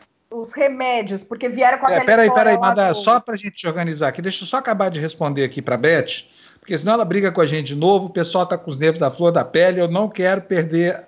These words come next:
Speaker 2: a Beth de novo. Ela fala o seguinte: o Mane-, o Mandetta falou ontem na coletiva sobre esse negócio das máscaras lá que a Gina apurou hoje na Itália, aí ela nos sugere usar o programa StreamYard pra transmissão, que é melhor do que o Skype. O problema, Beth, é que é uma plataforma cheia de complicações, porque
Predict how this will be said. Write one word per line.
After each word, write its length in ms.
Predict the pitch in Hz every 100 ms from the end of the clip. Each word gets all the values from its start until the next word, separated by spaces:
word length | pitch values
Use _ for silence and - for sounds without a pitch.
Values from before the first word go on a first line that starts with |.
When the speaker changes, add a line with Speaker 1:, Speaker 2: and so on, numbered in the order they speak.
| -
Speaker 2:
a 80 | 139
Beth 220 | 143 143
de 120 | - 139
novo. 280 | 117 87 - _ - - - -
Ela 160 | 151 165
fala 180 | 180 190
o 40 |
seguinte: 280 | 175 139 151
o 40 |
Mane-, 300 | 160 165 180 156
o 80 | 147
Mandetta 420 | 170 151 180 185
falou 260 | 196 185 170
ontem 200 | 175 175
na 100 | 170
coletiva 400 | 180 170 147 127
sobre 220 | 147 139
esse 120 | -
negócio 300 | 139 131 123
das 140 | 131 117
máscaras 360 | 127 123 127 120
lá 120 | 123
que 100 | 131
a 80 | 110
Gina 220 | 127 123
apurou 280 | 123 120 127
hoje 180 | 151 120
na 80 | 123
Itália, 420 | - 165 175 175 - - - -
aí 160 | 147 165
ela 180 | 202 220
nos 140 | 208
sugere 340 | 202 165 190 185
usar 380 | 156 170 180 -
o 80 |
programa 440 | 143 151 147 175 165
StreamYard 960 | 131 - 196 214 202 156 160 170 165
pra 140 | 170 170
transmissão, 520 | 170 170 160 - 135
que 80 | 143
é 40 |
melhor 260 | 143 156 160
do 60 |
que 60 | 160
o 20 |
Skype. 320 | 147 - 104 143
O 40 |
problema, 640 | 202 170 165 202 170 104 104 _ _ _ _ _
Beth, 320 | - 127 131
é 40 | 143
que 300 | 180 196 196
é 120 | 160
uma 160 | 185 175
plataforma 640 | 185 180 135 170 170 156
cheia 420 | - - 208 226
de 120 | 185 -
complicações, 640 | 175 165 165 139 - 202
porque 280 | - 170